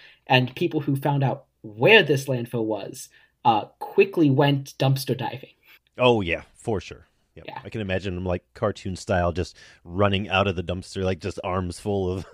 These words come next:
Speaker 2: <laughs>
Speaker 1: Yeah.
Speaker 2: packs and loose cards. Yeah.
Speaker 1: Yeah, it's, it's, uh, <laughs> it's, uh, it, it, it was, it was interesting to, to
Speaker 2: Yeah.
Speaker 1: see that and read that, and made me a little sad, but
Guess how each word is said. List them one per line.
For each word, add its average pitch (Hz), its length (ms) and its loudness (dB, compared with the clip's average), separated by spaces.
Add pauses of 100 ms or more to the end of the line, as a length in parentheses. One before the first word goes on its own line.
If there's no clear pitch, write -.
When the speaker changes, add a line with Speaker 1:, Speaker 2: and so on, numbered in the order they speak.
(140)
Speaker 2:
<laughs> 202 180 0
Speaker 1:
Yeah. - 160 -6
Speaker 2:
packs 101 400 -6
and 95 120 -4
loose 101 200 -2
cards. 80 420 -6
Yeah. 71 220 -14
Speaker 1:
Yeah, 80 220 -12
it's, - 260 -10
it's, 123 220 -4
uh, 104 320 -4 (300)
<laughs> - 300 -20
it's, 139 200 -2
uh, 120 180 0
it, 147 180 -4
it, 160 200 0
it 202 120 0
was, 247 200 0
it 202 80 4
was 247 120 4
interesting 139 640 0
to, 123 240 0
to 110 420 -2
Speaker 2:
Yeah. 117 220 -2 (180)
Speaker 1:
see - 300 0
that 131 260 4
and 123 100 -4
read 123 200 -4
that, 139 260 -2
and 104 260 -16 (220)
made 117 180 -2
me 120 60 -4
a 113 60 -4
little 110 120 -6
sad, 120 460 -6
but 107 180 -14